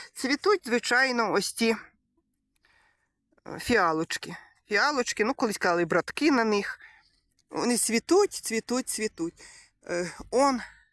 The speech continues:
інша. Шавлії теж. Шавлії, ось карадонна, біла.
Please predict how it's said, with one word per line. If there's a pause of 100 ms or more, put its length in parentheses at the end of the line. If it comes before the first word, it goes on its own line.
(200)
інша. (500)
Шавлії (300)
теж. (200)
Шавлії,
ось
карадонна, (720)
біла.